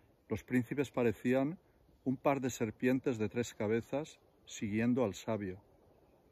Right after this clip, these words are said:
Las resplandecientes joyas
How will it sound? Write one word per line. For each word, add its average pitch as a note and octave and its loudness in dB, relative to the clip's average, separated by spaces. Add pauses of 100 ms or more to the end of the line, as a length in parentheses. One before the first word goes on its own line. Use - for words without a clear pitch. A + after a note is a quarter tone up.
(1300)
Las A2+ 4
resplandecientes B2 2
joyas D3+ 4